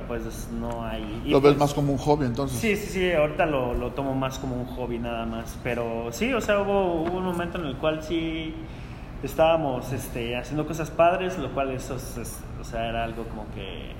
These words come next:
Speaker 1: nunca nos imaginábamos que íbamos a estar ahí, pero, pues... Obviamente fue un tie-, un tiempo muy, muy corto y, pues,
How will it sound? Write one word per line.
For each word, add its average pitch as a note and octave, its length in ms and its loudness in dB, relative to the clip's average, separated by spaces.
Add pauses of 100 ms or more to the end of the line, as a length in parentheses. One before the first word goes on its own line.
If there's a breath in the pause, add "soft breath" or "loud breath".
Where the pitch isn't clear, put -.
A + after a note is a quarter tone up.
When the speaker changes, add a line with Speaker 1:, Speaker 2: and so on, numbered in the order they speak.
(220)
Speaker 1:
nunca D#3 220 2
nos C3 220 -4
imaginábamos B2+ 500 -2
que - 80 -4
íbamos B2 200 -4
a - 20 -10
estar C3 160 -4
ahí, D#3+ 360 -2
pero, A#2+ 280 -2
pues... G#2+ 440 -8 (600 loud breath)
Obviamente B2 720 -2
fue D3 100 -2
un D#3 240 2
tie-, E3 160 2
un D#3+ 720 -2
tiempo D3+ 220 0
muy, D3 360 0
muy C#3+ 200 -2
corto D#3+ 460 0
y, C#3+ 100 -2
pues, A2+ 540 -6